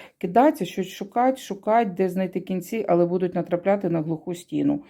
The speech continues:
Ну, все це, звичайно, за терміном час спливе, і всі про то мусять забути, бо ніяк не доказать, не вернуть, не достукаться, не дозвониться.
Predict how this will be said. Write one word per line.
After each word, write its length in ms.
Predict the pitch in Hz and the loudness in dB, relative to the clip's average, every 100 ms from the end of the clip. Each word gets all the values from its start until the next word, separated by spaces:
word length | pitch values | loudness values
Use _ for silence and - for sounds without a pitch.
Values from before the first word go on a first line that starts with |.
| - - - | -20 -20 -10
Ну, 180 | - 262 | 2 2
все 200 | 262 262 | 6 4
це, 380 | 262 202 190 175 | 4 2 4 2
звичайно, 580 | 175 180 202 214 196 170 | 0 -6 2 2 4 2
за 120 | 175 | 0
терміном 580 | 175 180 208 175 160 156 | 2 2 4 4 6 4
час 300 | - 180 180 | 2 0 0
спливе, 580 | - 175 175 185 208 170 | -4 2 4 4 4 4
і 200 | 147 143 | 2 0
всі 240 | - 208 | -2 -8
про 160 | 196 185 | -6 -4
то 140 | 170 | -2
мусять 340 | 180 196 180 | -2 -2 -4
забути, 340 | 175 175 233 180 | -2 -4 -2 -2
бо 400 | 160 160 156 147 - - 185 | 2 4 4 2 -6 -8 2
ніяк 500 | 202 208 165 143 180 | 4 6 4 2 0
не 140 | 233 | 2
доказать, 680 | 233 233 208 175 170 175 - | 2 0 -2 2 2 0 -2
не 200 | 185 220 | 2 4
вернуть, 600 | 214 214 185 170 170 - | 6 4 4 2 0 -2
не 160 | 180 220 | -2 0
достукаться, 720 | 208 214 - 180 175 170 165 | 0 -2 -2 -4 -2 -2 0
не 180 | 165 220 | 2 2
дозвониться. 720 | 208 214 196 185 165 151 - | 2 0 2 2 0 -2 -8